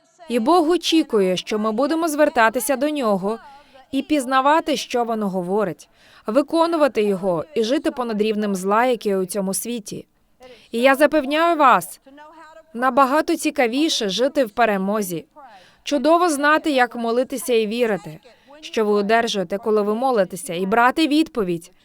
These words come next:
Це слово означає брати. Беріть відповідь, коли молитеся за ваші потреби, ваших дітей, ваше майно,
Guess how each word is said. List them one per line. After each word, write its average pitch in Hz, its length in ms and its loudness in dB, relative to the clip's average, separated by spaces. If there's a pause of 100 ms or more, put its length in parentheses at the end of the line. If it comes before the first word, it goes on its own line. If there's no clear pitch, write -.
(680)
Це 277 200 2
слово 302 440 2
означає 220 680 -2
брати. 208 500 -2 (720)
Беріть 294 440 4
відповідь, 277 560 0
коли 233 300 2
молитеся 214 580 0
за 220 120 -4
ваші 190 300 -2
потреби, 226 580 -2 (440)
ваших 220 420 0
дітей, 240 520 -2 (320)
ваше 226 360 0
майно, 269 540 -4